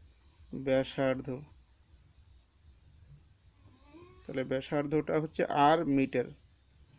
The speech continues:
যেহেতু মিটার ইউনিটে দেওয়া আছে, তাহলে আমি এটা মিটার ইউনিটে ধরে নিলাম, ব্যাসার্ধটা হচ্ছে আর মিটার। এবার, আহ, ত্রিপল লেগেছে সেভেন্টি সেভেন মিটার বলেছে, তাহলে আমি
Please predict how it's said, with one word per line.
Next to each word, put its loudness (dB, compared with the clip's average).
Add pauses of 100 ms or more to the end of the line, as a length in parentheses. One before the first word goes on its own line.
(680)
যেহেতু 2
মিটার 2
ইউনিটে 0
দেওয়া 6
আছে, 0
তাহলে 4
আমি 4
এটা 0
মিটার 2
ইউনিটে 2
ধরে 0
নিলাম, -6 (220)
ব্যাসার্ধটা -2
হচ্ছে -4
আর -2
মিটার। -4 (840)
এবার, 2
আহ, 2 (720)
ত্রিপল 4
লেগেছে 2
সেভেন্টি 0
সেভেন 0
মিটার 6
বলেছে, 0
তাহলে 2
আমি 2